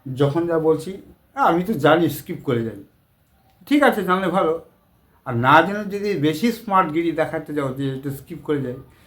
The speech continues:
ওই স্মার্টের জন্য তুমি ভুক্তভোগী থাকবা। আর তোর ওই স্মা-, ওই স্কিপের জন্য ওই জায়গাটা যে জ্ঞানটা ছিল, ওই জ্ঞানটা ওই তোমার ওই জ্ঞানের মধ্যে ওই ফাঁকাটা তোমারই ফা-, ফাঁকা থেকে যাবে। আমার কথা বুঝে গেছো? আশা করি আর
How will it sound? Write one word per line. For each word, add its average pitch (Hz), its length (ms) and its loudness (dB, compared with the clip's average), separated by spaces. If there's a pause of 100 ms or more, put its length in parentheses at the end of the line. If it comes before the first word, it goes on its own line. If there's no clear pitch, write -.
(200)
ওই 175 180 2
স্মার্টের 185 480 0
জন্য 185 220 -4 (100)
তুমি 190 220 -2
ভুক্তভোগী 165 640 -4
থাকবা। 175 500 -6
আর 139 160 -6
তোর 147 260 -2
ওই 147 120 0
স্মা-, 170 300 -2
ওই 151 180 2
স্কিপের 160 360 -8
জন্য 190 180 -8
ওই 156 140 -2
জায়গাটা 156 360 0
যে 151 220 -4
জ্ঞানটা 147 400 0
ছিল, 202 260 -8 (480)
ওই 139 100 -2
জ্ঞানটা 147 480 0 (380)
ওই 139 120 -8
তোমার 165 240 6
ওই 156 160 2
জ্ঞানের 147 280 2
মধ্যে 170 200 0
ওই 156 140 2
ফাঁকাটা 147 380 -10
তোমারই 156 340 0
ফা-, 180 320 -12
ফাঁকা 123 240 -4
থেকে 117 220 -6
যাবে। - 280 -16 (1000)
আমার 127 180 -2
কথা 160 200 0
বুঝে 151 220 0
গেছো? 202 360 0 (420)
আশা 123 160 -8
করি 151 180 2
আর 151 140 2